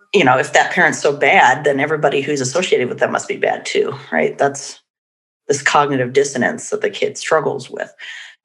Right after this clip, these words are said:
And so now in milder, moderate levels, I think it could be very effective to be,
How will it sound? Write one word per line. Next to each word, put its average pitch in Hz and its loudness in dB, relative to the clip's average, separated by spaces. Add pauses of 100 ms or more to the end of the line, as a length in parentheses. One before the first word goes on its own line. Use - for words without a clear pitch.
And 180 4
so 180 0
now 175 4
in 175 -2
milder, 196 2
moderate 170 0 (140)
levels, 147 0
I 208 0
think - -4
it 156 -6
could 147 -2
be 147 0
very 175 4
effective - -4
to - -12
be, 147 -2